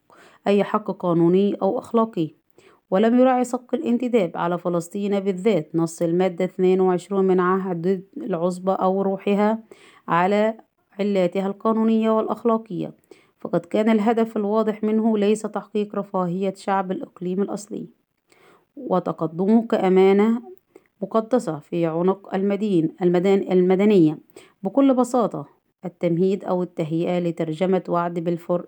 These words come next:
إلى واقع عملي وبالصورة التي قصدها، وتعني بإقامة دولة يهودية في فلسطين.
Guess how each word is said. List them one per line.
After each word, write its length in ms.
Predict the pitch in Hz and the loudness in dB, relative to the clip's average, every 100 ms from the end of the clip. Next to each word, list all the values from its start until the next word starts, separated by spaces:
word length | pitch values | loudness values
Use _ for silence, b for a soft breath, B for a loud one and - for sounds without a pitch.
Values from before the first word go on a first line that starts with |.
| - | -6
إلى 160 | 180 | -2
واقع 400 | 160 165 185 - | 0 2 0 0
عملي 640 | 180 165 165 156 165 180 185 b b b b - | 0 0 0 0 -2 -4 -8 b b b b -6
وبالصورة 640 | 190 190 - 233 196 156 - _ _ | -4 -4 -4 0 0 -2 -8 _ _
التي 320 | 165 170 180 | -2 0 -2
قصدها، 640 | 175 170 160 156 180 196 220 - b b b b | -4 -4 -4 -2 -2 -2 -4 -10 b b b b
وتعني 500 | 170 160 180 175 175 | -4 -2 0 2 2
بإقامة 500 | 175 165 165 208 214 | 2 -2 0 0 0
دولة 360 | 208 202 214 220 | -2 -2 0 2
يهودية 460 | 214 196 208 220 214 | 2 2 -2 0 0
في 160 | 226 | 0
فلسطين. 560 | 226 240 240 - 175 | 0 0 -2 -4 -8